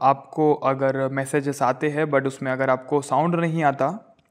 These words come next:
तो कैसे आप यह प्रॉब्लम को ठीक करेंगे। ओके, वीडियो स्टार्ट करने से पहले आप लोग हमारे YouTube चैनल को सब्सक्राइब कर लीजिएगा, बेल के आइकन को प्रेस कर लेना है।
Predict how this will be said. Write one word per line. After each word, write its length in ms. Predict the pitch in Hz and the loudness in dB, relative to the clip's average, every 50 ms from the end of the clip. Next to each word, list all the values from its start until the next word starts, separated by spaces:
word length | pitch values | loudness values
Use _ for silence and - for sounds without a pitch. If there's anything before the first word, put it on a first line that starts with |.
| _ - | _ -12
तो 80 | - 139 | -10 -2
कैसे 280 | - 151 151 - 185 | -2 -2 0 2 2
आप 160 | 170 165 160 156 | 2 2 2 2
यह 140 | 160 156 | 0 0
प्रॉब्लम 460 | 156 151 135 123 127 131 131 131 139 139 | 0 2 0 0 0 0 -4 -4 -4 -4
को 100 | 165 165 | -4 -4
ठीक 280 | 165 147 131 135 - | -4 -6 -8 -6 -6
करेंगे। 460 | 135 123 120 120 123 127 127 123 127 - _ _ _ _ _ - 139 | -6 -6 -4 -6 -6 -8 -8 -10 -12 -16 _ _ _ _ _ -6 -4
ओके, 240 | 135 143 147 170 - - - - - _ _ _ _ _ _ - | -2 -2 -2 -2 -4 -12 -20 -20 -20 _ _ _ _ _ _ -6
वीडियो 360 | 139 143 147 147 180 190 185 - | 0 0 2 4 4 4 4 2
स्टार्ट 380 | 147 - - - 127 135 139 - | -2 -6 0 0 0 0 0 2
करने 220 | - 160 151 156 | 0 0 0 0
से 120 | 151 165 156 | -2 -4 -2
पहले 280 | 156 139 135 135 143 | -2 -2 -2 0 2
आप 200 | 143 135 139 - | 2 2 2 0
लोग 160 | 135 139 135 139 | -4 -4 -4 -4
हमारे 300 | 135 135 131 131 139 139 | -4 -2 -2 0 0 0
YouTube 420 | 135 135 131 131 151 147 151 - | -2 -4 -2 -4 -6 -6 -6 -4
चैनल 280 | 156 147 143 139 131 135 | -4 -4 -4 -4 -4 -4
को 400 | 135 143 139 143 139 - - - - | -2 -2 -2 -2 -4 -8 -18 -8 -6
सब्सक्राइब 540 | 131 127 - - - 156 147 147 151 151 - | -6 -6 -6 -6 -2 0 0 0 0 -2 -2
कर 100 | 170 156 | -2 -2
लीजिएगा, 380 | 151 156 147 151 160 156 160 160 | 0 -2 -2 -2 -2 0 0 0
बेल 160 | 151 143 135 | 0 0 -2
के 100 | 131 135 | 0 -2
आइकन 200 | 131 127 139 131 | -2 -2 -4 -4
को 120 | 127 - 131 | -4 -6 -4
प्रेस 280 | 151 165 170 165 - | -2 -4 -4 -4 -4
कर 160 | - 135 123 | -4 -4 -4
लेना 260 | 123 123 123 120 120 120 | -2 -4 -4 -4 -6 -6
है। 300 | 123 110 - - _ | -6 -8 -12 -14 _